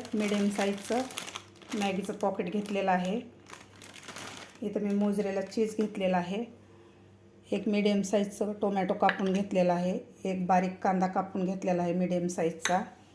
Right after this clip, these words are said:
इथं मी पिवळी शिमला मिरची घेतलेली आहे, हिरवी शिमला मिरची घेतलेली आहे,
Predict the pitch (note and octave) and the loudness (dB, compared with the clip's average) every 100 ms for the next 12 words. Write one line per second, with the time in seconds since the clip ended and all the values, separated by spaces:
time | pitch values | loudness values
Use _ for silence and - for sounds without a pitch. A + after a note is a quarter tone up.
0 | - - - - - - - G#3 G3 G3 | -20 -20 -20 -20 -20 -10 -6 -4 -2 -2
1 | A#3+ A3+ G#3+ G3+ A3 G#3 G3 F#3+ - A3 | 2 4 4 0 -2 0 0 -2 -6 -4
2 | G#3+ - F#3+ F#3 F#3 F#3 - G3+ G3 - | -4 -2 0 2 2 0 -2 -2 -2 -2
3 | G#3+ F#3+ F#3 G3 - F#3+ G3 G3 F3+ F3+ | -2 0 0 -2 -6 -6 -6 -2 0 2
4 | F3+ F3+ | 2 -2